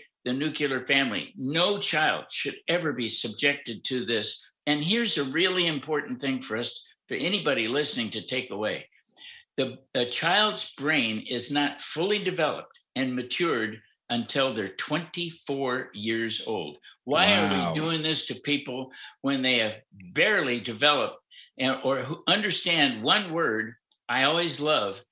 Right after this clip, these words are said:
Speaker 1: is called consequences? No one ever talks about consequences but me.
Speaker 2: Right.
Speaker 1: And there are
Speaker 2: Right.
Speaker 1: consequences to giving a child, uh, anabolic steroid hormones,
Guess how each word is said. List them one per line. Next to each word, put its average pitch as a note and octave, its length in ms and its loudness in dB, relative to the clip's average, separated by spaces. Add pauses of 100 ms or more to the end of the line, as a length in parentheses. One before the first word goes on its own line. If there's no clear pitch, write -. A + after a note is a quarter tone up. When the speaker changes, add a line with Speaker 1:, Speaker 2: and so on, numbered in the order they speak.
(220)
Speaker 1:
is B2+ 300 -2
called B2+ 380 0
consequences? B2 880 -2
No E3 100 2
one A3 140 2
ever F3+ 180 -2
talks D#3 380 2
about A2+ 280 -2
consequences A#2 800 -4
but A#2+ 180 -4
me. B2+ 160 2
Speaker 2:
Right. A2+ 380 0 (400)
Speaker 1:
And C3+ 220 0
there C#3+ 120 4
are A#2 200 2
Speaker 2:
Right. G#2 80 2
Speaker 1:
consequences C#3+ 960 0 (320)
to B2 360 0 (280)
giving E3+ 320 2
a D#3 80 0
child, C#3+ 500 4 (420)
uh, G#2+ 380 0 (340)
anabolic D#3 680 4
steroid D3 680 2
hormones, A2+ 800 -2